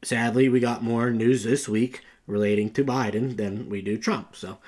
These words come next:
I'm obviously gonna talk about Biden. But with that said, um,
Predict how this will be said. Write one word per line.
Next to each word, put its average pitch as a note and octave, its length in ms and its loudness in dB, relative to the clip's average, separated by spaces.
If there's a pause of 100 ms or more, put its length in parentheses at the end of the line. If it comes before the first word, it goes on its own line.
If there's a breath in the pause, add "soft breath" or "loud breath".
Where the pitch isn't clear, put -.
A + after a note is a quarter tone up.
(120 loud breath)
I'm F#2+ 180 -8
obviously G2+ 340 -6
gonna A2 120 -4
talk A#2 220 -6
about D#3 180 -2
Biden. - 380 -6 (1160 soft breath)
But G#2+ 160 -4
with G#2+ 140 -2
that C3+ 240 0
said, C#3 360 2
um, A#2+ 580 -2